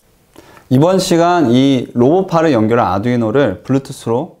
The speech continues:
이제 앱 인벤터를 이용해서 블루투스로 제어하는 것을 해봤는데 바로 스마트폰으로 기울이는 것으로 이제 위아래를 조절하고 바로 스마트폰이 바라보는 방향으로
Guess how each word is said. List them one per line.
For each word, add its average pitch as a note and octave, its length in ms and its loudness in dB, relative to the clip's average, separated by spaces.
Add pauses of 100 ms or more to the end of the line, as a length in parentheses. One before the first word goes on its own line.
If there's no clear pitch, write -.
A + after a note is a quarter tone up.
이제 G2 200 -10
앱 G2+ 120 -4
인벤터를 B2+ 440 -4
이용해서 G#2 460 -4
블루투스로 B2+ 680 -8 (220)
제어하는 C3 460 -2
것을 B2 200 -6
해봤는데 B2 500 -6 (220)
바로 G#2+ 220 -2
스마트폰으로 F3 880 -4 (220)
기울이는 F#3+ 520 0
것으로 C#3+ 500 0
이제 G#2 320 -8
위아래를 G#2+ 580 -6
조절하고 G2+ 720 -8 (260)
바로 C#3+ 340 -4
스마트폰이 F#3 560 -8
바라보는 A2 560 -6
방향으로 A#2 760 -4